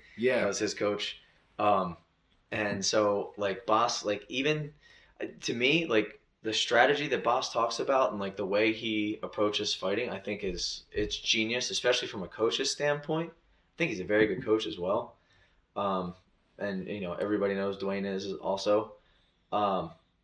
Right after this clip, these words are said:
Speaker 2: it, it's, you know, a lot of the guys from that era, no, their game has, has not held up at all. I do think Bas, um, is not one of those guys. I think he's one of those guys that where he's te-, he's definitely still relevant,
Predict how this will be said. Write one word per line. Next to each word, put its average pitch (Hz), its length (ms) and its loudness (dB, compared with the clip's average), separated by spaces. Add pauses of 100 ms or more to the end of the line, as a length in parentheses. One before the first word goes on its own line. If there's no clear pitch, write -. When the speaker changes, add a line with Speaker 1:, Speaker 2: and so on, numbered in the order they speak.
(380)
Speaker 2:
it, - 440 -8
it's, - 440 -2 (100)
you 110 120 -6
know, 101 240 -2 (340)
a 110 80 2
lot 127 240 4
of 143 80 4
the 123 80 2
guys 107 560 0 (320)
from 113 320 2
that 113 180 2
era, 104 320 4
no, 98 340 0
their 101 180 -2
game 101 280 -4
has, 92 380 -6 (100)
has 95 240 -4
not 98 480 -2 (600)
held 101 260 0
up 90 280 -4 (280)
at 92 160 -4
all. 92 360 2 (280)
I 107 100 0
do 147 180 4
think 127 260 -2
Bas, 101 460 2
um, 90 360 -2 (160)
is 101 200 -4
not 104 240 0
one 98 100 0
of 90 80 -2
those 87 140 -4
guys. 90 240 -2
I 90 80 -4
think 98 180 -6
he's 98 220 -6
one 92 100 -2
of 90 80 -2
those 87 140 -4
guys 87 280 -4
that 85 100 -6
where 90 100 -2
he's 98 200 -8
te-, 110 260 4
he's 113 160 -6
definitely 131 320 2
still 101 220 0
relevant, 110 460 0